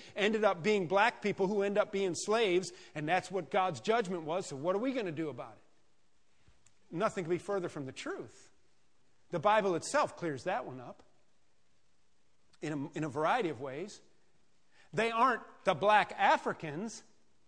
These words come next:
They're the Canaanites, which I'll show you in just a minute. But their judgment was to be a servant to Shem and his descendants. And notice Japheth's blessing. Because I don't know why this happened exactly,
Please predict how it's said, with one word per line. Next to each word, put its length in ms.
They're 280
the 100
Canaanites, 960
which 180
I'll 120
show 220
you 120
in 80
just 220
a 40
minute. 360
But 320
their 200
judgment 760
was 220
to 100
be 200
a 60
servant 920
to 140
Shem 720
and 180
his 260
descendants. 840
And 260
notice 480
Japheth's 680
blessing. 640
Because 280
I 120
don't 120
know 80
why 240
this 160
happened 360
exactly, 640